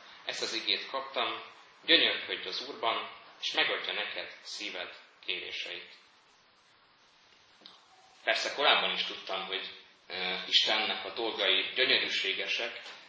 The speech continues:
de ez, ö, mégiscsak elgondolkoztatott abban, hogy, hogy meg kell látnom az igében, ö,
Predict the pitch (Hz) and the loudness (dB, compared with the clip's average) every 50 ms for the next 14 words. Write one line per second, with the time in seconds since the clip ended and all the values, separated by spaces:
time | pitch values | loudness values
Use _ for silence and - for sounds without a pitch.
0 | - - - - 101 - - 160 175 151 127 - - - - 107 101 101 95 - | -20 -12 -6 -4 -4 -2 2 2 4 4 2 2 -2 -4 -4 -4 -2 -2 -2 -2
1 | - 123 139 143 - - - - - - - 110 104 107 98 101 98 95 95 95 | -4 -4 -8 -8 -4 -4 -2 -2 -2 -4 -2 2 2 2 2 2 0 -2 -4 -6
2 | 92 - 98 - - - - - 98 - - 113 107 101 - 101 98 98 98 98 | -6 -8 -10 -10 -10 -10 -10 -10 -12 -8 -2 -2 -2 0 0 0 0 0 -2 -4
3 | 104 104 - - - - - - - - - 98 - - - 127 165 202 - - | -6 -8 -8 -10 -16 -16 -16 -18 -16 -14 -14 -14 -14 -14 -10 -2 -2 -2 -2 -2
4 | 165 131 110 107 110 117 110 101 - - - - - 87 87 90 - - - - | -2 -2 0 2 4 6 6 6 4 0 -4 -6 -10 -10 -12 -12 -14 -16 -18 -20
5 | - - - - - - - - - - 156 - - 107 98 95 87 92 87 90 | -20 -20 -20 -20 -20 -20 -12 -10 -10 -8 -8 -6 -4 -2 -2 0 0 -2 -2 -4
6 | 92 - - - - - - - - - - - - 95 95 92 | -4 -8 -10 -14 -18 -20 -20 -20 -20 -20 -20 -14 -10 -6 -4 -4